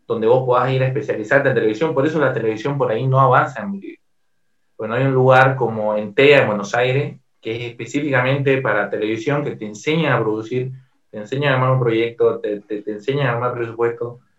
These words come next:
En cambio aquí no, digamos, ¿no? O sea, los que son productores acá, los grandes productores en Bolivia,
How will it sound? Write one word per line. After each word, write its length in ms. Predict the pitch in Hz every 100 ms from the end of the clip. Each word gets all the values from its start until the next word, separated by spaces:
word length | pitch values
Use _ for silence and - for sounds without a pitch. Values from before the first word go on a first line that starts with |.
| _ _ _
En 100 | 135
cambio 220 | 135 147
aquí 160 | 139 156
no, 200 | 170 190
digamos, 360 | 104 98 101 98
¿no? 240 | 135 135
O 40 | -
sea, 480 | 110 104 104 113 -
los 240 | 113 101
que 100 | -
son 300 | - 127 131
productores 540 | 131 117 117 135 135 135
acá, 480 | - 147 - - _ _ _ _ _ _ _
los 160 | 127 -
grandes 280 | 175 202 185
productores 460 | 143 139 170 175
en 100 | 135
Bolivia, 600 | 123 127 180 196 202 -